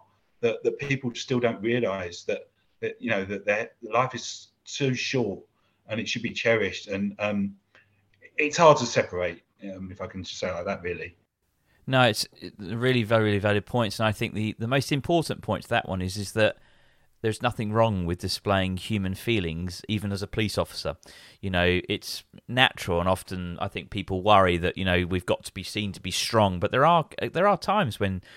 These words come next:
Speaker 2: when, when emotion is going to take over, because these cases you work so closely on, you work so closely with the families, and it's hard. You know, I would suggest it's quite normal to have those emotions. So it's, um,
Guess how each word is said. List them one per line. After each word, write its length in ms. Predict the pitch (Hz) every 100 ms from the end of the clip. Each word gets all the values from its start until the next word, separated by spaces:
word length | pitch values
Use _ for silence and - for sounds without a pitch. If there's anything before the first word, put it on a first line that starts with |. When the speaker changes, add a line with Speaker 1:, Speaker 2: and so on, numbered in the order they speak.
| - _
Speaker 2:
when, 180 | 110 104
when 240 | 107 107
emotion 400 | 104 117 131 -
is 120 | 98 -
going 220 | 104 101
to 100 | -
take 260 | 101 104 123
over, 180 | 117
because 300 | 90 101 107
these 200 | - 110
cases 440 | - 120 117 101 92
you 80 | 98
work 220 | 98 -
so 140 | 95
closely 500 | - 143 131 - 127
on, 260 | 117 113 110 - - -
you 120 | 104
work 200 | 98 -
so 140 | 104
closely 360 | 92 101 98 98
with 140 | 92
the 60 | 95
families, 560 | - 143 127 98 98 104
and 80 |
it's 120 | 107 -
hard. 400 | 143 127 110 - - - - -
You 80 | 117
know, 160 | 107 -
I 260 | - 131
would 140 | 135 127
suggest 360 | 123 139 131
it's 160 | 117 -
quite 220 | - 117
normal 340 | 117 135 104 87
to 100 | 95
have 220 | 107 98
those 260 | 104 101 101
emotions. 560 | 101 110 107 87 80
So 140 | - 101
it's, 260 | - -
um, 320 | 101 98 95